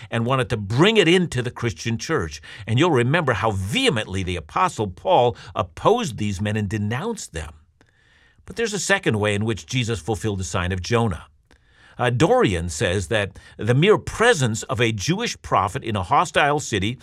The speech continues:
that is, in the time of Jonah, it was in Nineveh, Jonah's presence was a sign of God. And in the same way, Jesus didn't need to do any signs for these men. His mere presence, God come in human flesh,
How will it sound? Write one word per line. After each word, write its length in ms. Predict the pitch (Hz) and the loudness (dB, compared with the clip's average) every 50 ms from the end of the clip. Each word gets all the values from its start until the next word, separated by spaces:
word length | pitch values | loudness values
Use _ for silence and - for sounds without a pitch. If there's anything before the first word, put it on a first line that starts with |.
| - - - - | -20 -20 -20 -8
that 120 | - 117 113 | -4 -2 0
is, 160 | 120 123 107 | 0 0 0
in 80 | 110 101 | -2 -4
the 60 | 107 | -4
time 300 | 98 - 113 117 139 180 | -4 0 0 2 2 2
of 100 | 202 156 | 0 -2
Jonah, 480 | 110 120 123 113 117 131 147 175 185 185 - - _ | 2 2 2 2 2 0 0 -2 -4 -10 -16 -20 _
it 100 | - 107 | -8 -2
was 180 | 110 117 101 117 | -2 -2 0 0
in 180 | 107 104 113 | 0 0 2
Nineveh, 540 | 123 165 226 226 165 90 90 95 104 120 156 - - - - - _ _ _ | 4 4 4 4 4 2 0 0 -2 -2 -6 -12 -18 -20 -20 -20 _ _ _
Jonah's 480 | - 90 110 147 165 220 233 240 - - | -6 2 4 4 4 6 4 4 2 2
presence 560 | - - - - 175 165 151 175 185 180 - | -6 -10 -4 0 0 0 0 0 -4 -4 -4
was 140 | - 156 123 | -6 -4 -4
a 80 | 139 123 | -4 -6
sign 320 | - - 120 104 110 120 | -2 -2 0 2 2 0
of 100 | 120 98 | 0 2
God. 380 | 98 151 151 131 92 76 - - - _ _ _ _ - - - - - | 2 2 2 2 0 -2 -4 -14 -20 _ _ _ _ -20 -20 -20 -6 0
And 140 | - 151 156 | 2 4 4
in 80 | 160 | 4
the 60 | 151 127 | 2 0
same 360 | - - - 208 254 269 233 | 0 0 2 2 2 2 2
way, 280 | 117 117 120 127 127 | 2 2 2 2 0
Jesus 760 | 117 104 104 175 269 277 269 175 113 98 110 143 147 - - - _ - - - - - - | 0 0 2 2 2 4 2 0 0 0 0 0 -2 -4 -10 -16 _ -20 -20 -20 -18 -12 -4
didn't 360 | 117 175 233 254 240 233 180 | 2 2 2 2 2 -2 0
need 240 | 185 233 247 226 160 | 2 2 2 4 2
to 60 | 208 | 2
do 280 | 190 156 131 240 277 302 | 2 4 4 4 4 6
any 180 | 294 233 143 117 | 4 4 2 0
signs 460 | - - 135 107 98 107 101 95 - | 0 2 2 2 4 2 0 -2 -4
for 160 | - 104 101 | -4 -4 -2
these 260 | 98 104 101 95 90 | 0 0 -2 -2 -2
men. 240 | 104 107 107 104 92 - - - - | 0 0 2 0 0 -2 -8 -14 -2
His 440 | - 196 247 285 294 262 175 139 | 2 4 6 6 6 4 2 2
mere 400 | 143 151 185 233 240 247 240 233 | 2 2 4 4 4 6 6 4
presence, 760 | 233 240 - - 226 226 214 196 - 127 101 82 - - - - - - - _ - 95 | 4 2 -2 2 4 4 4 4 2 -2 -6 -6 -10 -16 -20 -20 -20 -20 -20 _ -10 -2
God 360 | - 165 175 165 160 156 123 | 2 2 4 4 2 2 -2
come 200 | - - 123 107 | -2 -2 -2 0
in 100 | 98 95 | 0 -2
human 280 | 92 90 131 123 107 104 | -2 -2 -2 -2 -2 -4
flesh, 340 | 90 - 120 113 110 104 | -4 0 0 0 0 0